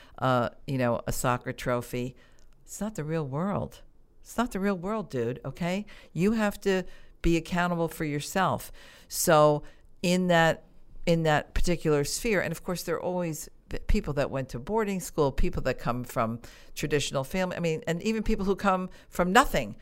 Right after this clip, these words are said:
whose parents, it doesn't matter. It's, it's across the board. Doesn't matter what your socioeconomic background is. It matters that your parents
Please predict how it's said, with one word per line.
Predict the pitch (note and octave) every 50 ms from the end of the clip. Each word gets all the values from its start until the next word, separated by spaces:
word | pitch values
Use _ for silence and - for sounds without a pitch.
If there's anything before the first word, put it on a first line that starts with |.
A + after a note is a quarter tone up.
| - -
whose | - F3+ F#3 F3+
parents, | - - - F#3 E3+ D#3+ D#3 - - -
it | - F3 - -
doesn't | G#3 G#3+ G#3 G3+ F#3+
matter. | F#3+ G#3 A#3+ B3 G3+ D3+ C3+
It's, | C3+ - D#3 - -
it's | - - - - - - - -
across | D#3+ - - G3+ F#3+ F#3 - -
the | - E3
board. | D#3 F#3+ G#3+ G#3+ E3+ C#3
Doesn't | E3+ F3+ F3+ F#3 F3
matter | E3 D#3+ D#3+ D#3+ E3 D#3
what | D3+ D#3 D3+ -
your | D3 C#3
socioeconomic | - - D3+ C#3+ C#3+ - - D#3 C3+ F2 A#2 - - D3 C#3+ C#3 C#3+ C#3 C3+ - -
background | C#3 C#3 D3 - - F3 E3+ E3+ E3 F3+
is. | F3+ F3 -
It | - C3+ -
matters | C#3+ C#3+ D3 D3+ D#3 D3+ C#3+ -
that | - C#3 C3+ - A#2
your | C#3 C#3
parents | - - - F3+ F#3 G3 F#3+ E3+ C3+ A#2 A#2 - -